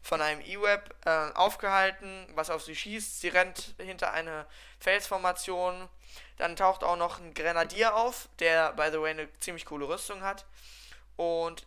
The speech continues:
der feuert den Stein so ein bisschen lose, so eine Felskugel. Und sie tritt den halt runter. Der rollt den Berg runter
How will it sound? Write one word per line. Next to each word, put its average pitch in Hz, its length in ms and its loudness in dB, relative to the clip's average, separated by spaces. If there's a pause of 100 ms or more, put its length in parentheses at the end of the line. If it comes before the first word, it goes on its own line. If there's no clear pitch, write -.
der 175 380 6
feuert 185 360 2
den 175 160 -6
Stein 196 480 0
so 170 60 -6
ein 156 80 -8
bisschen 151 260 -8
lose, 156 440 -8
so 143 100 -12
eine 147 120 -8
Felskugel. 196 760 -6 (880)
Und 180 460 0
sie 180 180 -8
tritt 196 260 -6
den 180 240 -6
halt 160 200 -2
runter. 202 400 -2 (420)
Der 175 120 2
rollt 180 160 4
den 165 100 -8
Berg 170 240 0
runter 156 380 -6